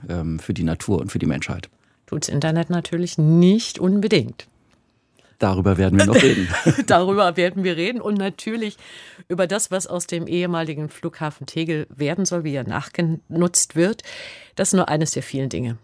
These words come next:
Speaker 2: die wir mit Philipp Bouteiller bereden werden.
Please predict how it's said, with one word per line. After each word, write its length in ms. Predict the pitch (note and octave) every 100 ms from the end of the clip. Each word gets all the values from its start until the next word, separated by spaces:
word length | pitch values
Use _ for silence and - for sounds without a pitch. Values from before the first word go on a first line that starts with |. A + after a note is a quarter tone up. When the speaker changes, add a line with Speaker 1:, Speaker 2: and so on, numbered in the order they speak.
| -
Speaker 2:
die 160 | B2 A2
wir 140 | A#2
mit 160 | B2+ -
Philipp 360 | A2+ A#2 -
Bouteiller 540 | - A#2 B2+ A2+ - -
bereden 480 | C#3 B2 G#2+ A#2
werden. 380 | A2+ C#2+ - B2+